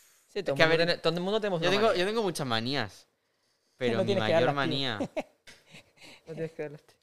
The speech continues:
Speaker 3: Es que
Speaker 2: Pues mira, la gente que, que habla flojo en lo, en las presentaciones, por ejemplo, me da mucha rabia. Es en plan,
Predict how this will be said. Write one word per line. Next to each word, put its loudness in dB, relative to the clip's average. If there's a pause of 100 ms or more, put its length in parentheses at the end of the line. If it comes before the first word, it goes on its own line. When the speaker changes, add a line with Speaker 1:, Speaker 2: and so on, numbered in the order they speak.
(260)
Speaker 3:
Es -10
que -12
Speaker 2:
Pues 2
mira, 2
la 2
gente -4
que, 0
que -2
habla 2
flojo 0
en 0
lo, 4
en -4
las -6
presentaciones, -10
por -6
ejemplo, -8
me -6
da -8
mucha -6
rabia. -6 (680)
Es -16
en -10
plan, -4